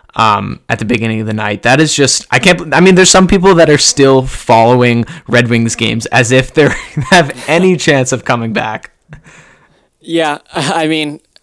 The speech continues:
Speaker 2: I, I kinda feel for Red Wings fans, but, I mean, that's, this is what we went through just a couple seasons ago, so.
Speaker 1: Yeah.
Speaker 2: Um, I, I'm looking at the, I'm currently, I'm looking at the, at the odds right now for the first overall pick,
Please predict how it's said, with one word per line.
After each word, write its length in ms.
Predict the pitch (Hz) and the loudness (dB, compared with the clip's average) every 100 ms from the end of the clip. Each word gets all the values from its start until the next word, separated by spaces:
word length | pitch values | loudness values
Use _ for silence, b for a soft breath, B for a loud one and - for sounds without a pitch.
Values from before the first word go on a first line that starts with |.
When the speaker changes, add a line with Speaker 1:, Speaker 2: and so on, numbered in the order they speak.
| 120 | -10
Speaker 2:
I, 280 | 151 139 160 | -6 -4 -4
I 40 | |
kinda 280 | 156 170 165 | -4 -4 -4
feel 180 | 139 156 | -2 -4
for 120 | 147 | -4
Red 200 | 131 131 | -6 -6
Wings 180 | 147 127 | -8 -10
fans, 320 | - 143 139 | -8 -8 -8
but, 200 | 143 131 - | -10 -12 -14
I 100 | 127 | -14
mean, 180 | 127 123 | -12 -8
that's, 300 | 127 - - | -8 -10 -12
this 180 | 156 | -14
is 100 | 127 | -10
what 120 | 123 147 | -8 -6
we 80 | |
went 220 | 123 131 - | -6 -10 -10
through 220 | 131 127 | -10 -10
just 180 | 123 - | -12 -16
a 40 | |
couple 240 | 139 135 | -14 -14
seasons 340 | 123 117 107 110 | -14 -14 -14 -16
ago, 300 | 104 117 104 | -10 -10 -10
so. 300 | 104 127 135 - b b b b b - | -10 -6 -6 -8 b b b b b -4
Speaker 1:
Yeah. 200 | 131 127 | -2 -2
Speaker 2:
Um, 180 | 127 _ - | -6 _ -10
I, 140 | 151 | -8
I'm 180 | 151 160 | -8 -6
looking 240 | 170 160 175 | -6 -6 -8
at 80 | |
the, 180 | 165 143 - b b | -8 -8 -10 b b
I'm 100 | 139 | -14
currently, 260 | 196 202 - | -10 -10 -10
I'm 140 | - 156 | -12 -10
looking 240 | 175 156 | -10 -10
at 80 | 143 | -12
the, 240 | 143 139 - | -12 -14 -12
at 180 | 131 - | -14 -12
the 100 | 147 | -8
odds 260 | 127 135 143 | -6 -6 -10
right 120 | 131 | -12
now 140 | 120 | -10
for 140 | 113 120 | -12 -16
the 80 | |
first 260 | 110 139 - | -16 -16 -12
overall 300 | 135 131 117 | -12 -10 -12
pick, 360 | - 123 - | -12 -14 -14